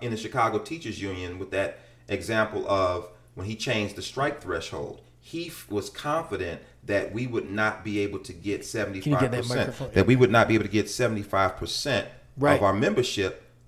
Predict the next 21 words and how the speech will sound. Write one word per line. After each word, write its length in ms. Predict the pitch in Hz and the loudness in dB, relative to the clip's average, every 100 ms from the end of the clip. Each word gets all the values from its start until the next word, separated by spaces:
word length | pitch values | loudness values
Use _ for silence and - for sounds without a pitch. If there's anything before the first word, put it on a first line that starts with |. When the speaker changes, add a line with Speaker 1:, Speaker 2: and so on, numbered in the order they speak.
| _ - | _ -8
Speaker 1:
to, 420 | - 113 107 104 - | 0 2 2 2 2
uh, 300 | 95 90 - | 4 4 6
authorize 640 | 110 110 117 107 107 107 | 6 6 4 4 4 2
a 40 | 98 | -2
strike. 460 | - 208 208 - - | -2 0 0 -4 -2
Speaker 2:
Right. 280 | 139 131 - | 2 2 2
Speaker 1:
But 180 | - 110 | 2 4
he 260 | 147 170 | 0 -6
did 320 | 147 139 131 - | -2 2 2 2
so 180 | 147 | 0
many 240 | 131 113 104 | 0 0 2
underhanded 680 | 117 120 113 113 104 87 - | 4 4 4 4 2 0 -4
things, 360 | 165 196 131 | -4 -2 -4
and 120 | 95 113 | -4 -4
he 60 | |
was 160 | 107 107 | -4 -2
so 260 | 131 117 - | 0 0 2
arrogant 540 | 98 170 185 104 87 - - - _ - | 4 4 4 0 -2 -6 -20 -20 _ -2
with 160 | 123 | 2
his 160 | 131 113 | 4 2
behavior 600 | 95 92 151 226 98 101 | 2 0 0 0 0 0